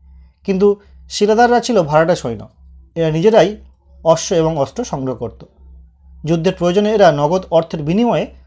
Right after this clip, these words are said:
সরকারকে সাহায্য করত। শিবাজির দুশো চল্লিশ থেকে দুশো আশিটি দুর্গ ছিল। আত্মরক্ষার জন্য তিনি দুর্গগুলিকে বিশেষভাবে ব্যবহার করেন। দুর্গে হাবিলদার,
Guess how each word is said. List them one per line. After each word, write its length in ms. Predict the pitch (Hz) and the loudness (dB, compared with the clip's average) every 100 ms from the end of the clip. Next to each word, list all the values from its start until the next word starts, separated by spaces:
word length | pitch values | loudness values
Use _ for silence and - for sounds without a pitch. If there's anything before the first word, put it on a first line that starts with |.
| _ - | _ -2
সরকারকে 480 | 156 135 135 - | -2 0 -6 -8
সাহায্য 380 | 262 120 110 208 | -6 -6 -6 -10
করত। 280 | 214 104 - _ _ _ _ _ _ _ _ _ _ _ _ _ _ - | -14 -16 -20 _ _ _ _ _ _ _ _ _ _ _ _ _ _ -16
শিবাজির 540 | - 226 254 254 214 208 | 0 4 6 4 0 -4
দুশো 180 | 190 208 | -6 -2
চল্লিশ 300 | 190 190 208 | 0 0 0
থেকে 180 | 226 214 | 0 0
দুশো 200 | 202 160 | 0 -2
আশিটি 260 | 151 202 | -2 -4
দুর্গ 280 | 170 160 175 | -4 -2 -4
ছিল। 200 | 160 120 | -4 -10
আত্মরক্ষার 520 | 143 151 175 170 185 170 | -6 -6 -4 -4 -4 -6
জন্য 180 | 175 | -8
তিনি 200 | 170 185 170 _ _ - | -6 -6 -8 _ _ -10
দুর্গগুলিকে 680 | 143 147 180 202 190 143 113 _ _ _ _ _ _ 143 | -8 -2 0 0 0 -4 -8 _ _ _ _ _ _ -6
বিশেষভাবে 520 | 185 214 190 190 180 | -2 0 0 0 2
ব্যবহার 240 | 165 190 | 0 -2
করেন। 240 | 165 110 107 _ _ _ _ _ _ 160 | -4 -8 -10 _ _ _ _ _ _ -4
দুর্গে 260 | 160 160 | -2 -2
হাবিলদার, 800 | 156 143 160 160 160 160 - _ | 0 0 0 4 4 4 -8 _